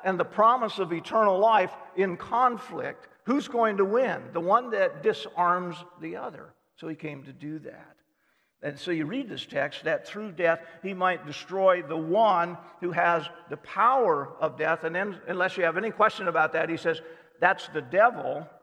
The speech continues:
It raises the question, does Satan have sovereign control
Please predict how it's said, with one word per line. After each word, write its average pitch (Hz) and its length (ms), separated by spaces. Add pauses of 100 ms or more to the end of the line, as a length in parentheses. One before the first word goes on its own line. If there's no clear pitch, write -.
(580)
It 180 160
raises 175 380
the 165 80
question, 139 600 (960)
does 160 80
Satan 240 420
have 180 480
sovereign 175 540
control 175 760